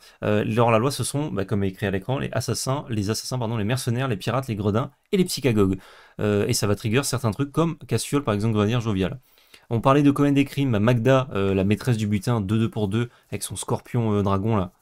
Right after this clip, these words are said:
euh, juste à côté. Euh, à chaque fois qu'on commet un crime, on crée un trésor engagé,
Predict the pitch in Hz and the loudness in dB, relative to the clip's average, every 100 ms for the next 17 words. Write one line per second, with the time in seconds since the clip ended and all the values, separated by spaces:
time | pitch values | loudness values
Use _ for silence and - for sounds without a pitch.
0 | - 92 92 - - 101 - 113 - - | -8 -6 -4 -4 -4 -4 -4 -8 -8 -20
1 | - - 101 98 95 127 135 127 117 117 | -16 -2 0 2 2 0 0 -2 -2 0
2 | 110 131 113 98 120 110 110 104 101 95 | 0 0 -2 0 -2 0 0 0 2 0
3 | 92 139 | 0 -4